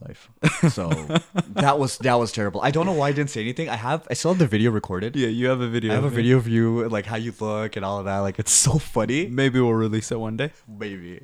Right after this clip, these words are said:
Speaker 1: Okay. Second person I want, Zach Randolph, baby.
Speaker 2: <laughs> Oh my God.
Speaker 1: Are you scared? Are you crazy?
Speaker 2: Is he even in the
Speaker 1: Zach
Speaker 2: league? <laughs>
Speaker 1: Okay, listen. Listen.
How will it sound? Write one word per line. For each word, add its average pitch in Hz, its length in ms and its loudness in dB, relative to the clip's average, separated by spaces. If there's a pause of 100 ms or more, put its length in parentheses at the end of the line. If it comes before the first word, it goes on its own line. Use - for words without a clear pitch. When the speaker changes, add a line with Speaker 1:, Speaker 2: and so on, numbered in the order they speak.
Speaker 1:
Okay. 117 280 -6 (520)
Second 139 280 -2
person 123 260 -2
I 117 40 0
want, 101 320 -2 (240)
Zach 123 540 2 (140)
Randolph, 131 680 4
baby. 135 500 6
Speaker 2:
<laughs> - 160 0
Oh 202 220 10
my 170 420 2
God. 160 200 2
Speaker 1:
Are 175 80 4
you 202 100 4
scared? - 600 4
Are 175 80 8
you 196 220 8
crazy? 190 500 6
Speaker 2:
Is 247 180 4
he 247 220 4
even 254 140 4
in 240 60 4
the 233 140 6
Speaker 1:
Zach 226 120 8
Speaker 2:
league? 165 440 0
<laughs> - 60 -2
Speaker 1:
Okay, 147 220 4
listen. 120 360 -6 (320)
Listen. 127 440 -4